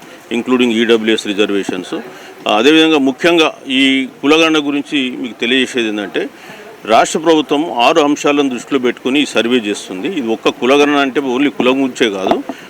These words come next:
కులంకు సంబంధించిన ఆర్థికపరమైన అంశాలు, అదేవిధంగా విద్యాపరమైన అంశాలు, ఉద్యోగపరమైన అంశాలు, రాజకీయ వెనుకబాటుతనం, ఈ అంశాలన్నీ కూడా అందులో ఇమిడి ఉన్నాయి. So, అందులో సుమారు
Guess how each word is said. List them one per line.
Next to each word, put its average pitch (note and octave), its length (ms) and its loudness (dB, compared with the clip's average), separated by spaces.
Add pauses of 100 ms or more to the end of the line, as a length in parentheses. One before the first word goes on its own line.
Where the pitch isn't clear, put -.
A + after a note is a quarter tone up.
(100)
కులంకు D#3+ 300 2
సంబంధించిన D#3 460 0
ఆర్థికపరమైన B2+ 800 0
అంశాలు, A2+ 480 -4 (460)
అదేవిధంగా C#3 460 4
విద్యాపరమైన C#3 720 0
అంశాలు, A#2 500 -2
ఉద్యోగపరమైన B2+ 880 0
అంశాలు, A2+ 420 -2
రాజకీయ C3+ 500 2
వెనుకబాటుతనం, A#2+ 840 -2 (360)
ఈ C3 40 4
అంశాలన్నీ D#3 500 4
కూడా C#3+ 200 0
అందులో C3+ 240 2
ఇమిడి C3+ 280 2
ఉన్నాయి. C#3 340 0 (420)
So, D#3+ 80 6
అందులో D3 340 4
సుమారు D#3 460 0